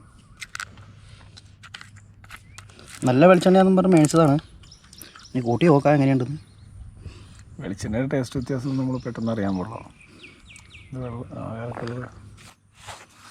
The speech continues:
Speaker 1: അതാണ് വെളിച്ചെണ്ണ. ആ പേര് കാണിച്ചത്.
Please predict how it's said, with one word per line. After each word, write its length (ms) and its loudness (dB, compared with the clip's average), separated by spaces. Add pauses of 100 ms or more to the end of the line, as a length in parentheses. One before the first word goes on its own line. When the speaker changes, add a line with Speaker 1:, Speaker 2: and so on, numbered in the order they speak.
(2750)
Speaker 1:
അതാണ് 240 2
വെളിച്ചെണ്ണ. 360 0 (840)
ആ 20 -14
പേര് 180 -2
കാണിച്ചത്. 340 -6